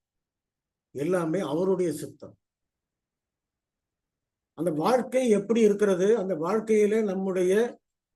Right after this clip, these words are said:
போராட்டங்கள் எப்படி இருக்கிறது, எதிர்ப்புகள் எப்படி இருக்கிறது, சத்துருக்களுடைய தாக்குதல்கள் எப்படி இருக்கிறது, எதுவுமே இல்லாதபடிக்கு நான் அமைதியாக இருக்க வேண்டும் என்று சாலமோன் ஞானி கேட்டபோது, அவனை சுற்றிலும் யுத்தத்தை ஓய பண்ணி அவனை வழிநடத்தினார்.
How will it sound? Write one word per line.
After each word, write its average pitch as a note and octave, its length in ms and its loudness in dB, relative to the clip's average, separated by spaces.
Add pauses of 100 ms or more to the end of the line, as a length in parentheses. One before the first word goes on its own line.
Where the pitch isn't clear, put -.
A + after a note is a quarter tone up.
(220)
போராட்டங்கள் G#3+ 680 4
எப்படி F#3 280 2
இருக்கிறது, F3 460 0
எதிர்ப்புகள் G#3+ 640 2
எப்படி F3 260 0
இருக்கிறது, E3 440 -2
சத்துருக்களுடைய F#3+ 1000 0 (380)
தாக்குதல்கள் G3 600 4
எப்படி E3+ 220 2
இருக்கிறது, D#3+ 680 2 (480)
எதுவுமே C4 480 6
இல்லாதபடிக்கு A#3 640 6
நான் A3 180 2
அமைதியாக A3+ 540 2
இருக்க G3+ 220 0
வேண்டும் G3 280 -4
என்று G3+ 200 -2
சாலமோன் G3+ 420 -2
ஞானி F#3 240 -2
கேட்டபோது, F3 680 -2 (260)
அவனை G3 280 2
சுற்றிலும் A#3 540 4
யுத்தத்தை G#3 460 6
ஓய G3+ 320 4
பண்ணி F#3+ 320 0
அவனை F3 260 -2
வழிநடத்தினார். D3+ 680 -6